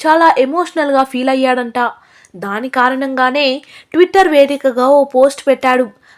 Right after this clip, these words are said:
అదేమిటంటే, "రెండు రోజుల క్రితం నేను సత్య సినిమా చూశాను. ఇరవై ఏడేళ్ల తర్వాత ఈ సినిమా చూస్తుంటే నా కన్నీళ్ళు ఆగలేవు. నా కన్నీళ్లు ఎవరైనా చూస్తారేమో అని కూడా పట్టించుకోకుండా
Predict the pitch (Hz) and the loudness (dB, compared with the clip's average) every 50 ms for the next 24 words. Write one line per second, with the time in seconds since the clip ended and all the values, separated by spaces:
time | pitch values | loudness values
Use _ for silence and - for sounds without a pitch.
0 | _ _ - 220 220 202 214 220 247 277 285 294 277 262 262 311 302 269 254 285 | _ _ -2 -2 0 0 0 -2 -2 -4 -4 -6 -6 -4 0 2 4 4 4 2
1 | 294 _ - - - _ - 330 339 359 339 392 339 330 339 339 349 349 339 339 | -2 _ -20 -20 -16 _ -4 -2 0 2 4 4 4 4 4 4 4 2 2 2
2 | - 247 247 - 269 269 285 294 302 285 277 277 - 285 262 247 - - 349 349 | 0 -4 0 2 2 2 2 2 2 2 2 0 0 0 -2 -2 0 2 2 2
3 | 349 - 277 269 262 262 262 - 269 262 254 - 269 262 247 254 240 - _ _ | 2 0 -4 -6 -6 -6 -6 -6 -6 -6 -4 -4 -4 -4 -4 -6 -8 -10 _ _
4 | _ _ _ _ 185 202 208 226 240 269 269 226 226 233 262 294 294 294 285 285 | _ _ _ _ -6 -4 -2 0 0 0 0 0 2 2 4 4 4 4 2 2
5 | 285 277 277 269 269 269 262 269 262 - 302 285 262 262 294 - - - - - | 0 -2 -2 0 2 2 2 2 2 4 4 4 4 4 2 -2 -10 -20 -20 -14
6 | _ - 339 370 - - 359 330 359 392 392 381 - 320 302 - - 311 277 262 | _ 2 4 4 4 2 0 0 2 2 2 2 0 -4 -6 -4 -6 -6 -2 -2
7 | 277 285 294 285 277 269 - - 240 240 254 294 302 277 269 240 226 240 247 285 | 0 0 0 0 -2 -2 -2 -4 -4 -2 -2 -2 0 0 2 2 2 2 4 4
8 | 277 269 262 240 247 247 247 - _ _ _ _ _ _ - 220 220 214 - 214 | 4 4 4 2 -2 -6 -10 -12 _ _ _ _ _ _ -6 -4 -4 -4 -4 -6
9 | 208 214 240 269 294 294 285 285 269 262 269 269 269 269 262 277 277 269 - 285 | -6 -4 -2 -2 0 0 2 2 2 4 4 4 2 2 2 0 -2 -2 -4 -6
10 | 302 302 - 359 349 330 320 302 294 285 294 285 285 269 277 277 277 277 269 277 | -8 -4 0 2 4 4 4 2 2 0 0 0 0 -2 -2 -4 0 2 2 2
11 | 269 269 240 240 - 311 330 320 320 311 294 262 254 - 269 254 269 294 269 254 | 2 0 -4 -4 -4 -6 -6 -6 -4 -2 -2 -2 -2 -4 -6 -2 2 2 4 4
12 | 269 | 2